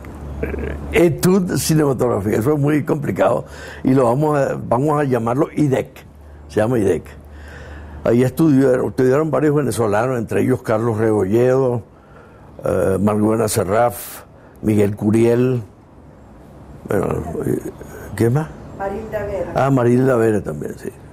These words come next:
Speaker 1: claro. Con Marilda Vera hicimos una película, así que la conocemos bien y es amiga nuestra. Bueno, todos son amigos nuestros, en general. Enemigos así no tengo que yo me recuerde.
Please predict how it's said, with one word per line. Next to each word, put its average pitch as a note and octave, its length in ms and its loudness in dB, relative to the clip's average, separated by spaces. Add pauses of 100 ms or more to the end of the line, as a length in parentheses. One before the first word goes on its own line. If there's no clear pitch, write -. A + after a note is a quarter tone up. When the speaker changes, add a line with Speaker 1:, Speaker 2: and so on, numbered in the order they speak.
Speaker 1:
claro. F#2+ 280 -2 (1080)
Con A#2+ 200 2
Marilda C#3 460 4
Vera D#3+ 380 4
hicimos C3 400 0
una B2+ 200 0
película, G#2 440 -2
así F#2+ 160 -6
que G2 140 -2
la G2+ 120 0
conocemos F#2+ 540 -2
bien A2 300 2
y G#2 80 2
es F2+ 80 0
amiga F#2+ 280 2
nuestra. D#2+ 380 -4 (840)
Bueno, B2+ 240 2
todos D3+ 340 0
son D3 120 -2
amigos B2+ 300 0
nuestros, A2+ 400 -2 (160)
en F#2+ 120 0
general. F#2 540 2 (720)
Enemigos B2+ 640 2
así C#3+ 240 0
no C#3+ 180 0
tengo C3+ 320 0
que A#2+ 120 2
yo A2+ 140 2
me C3 140 2
recuerde. B2 560 0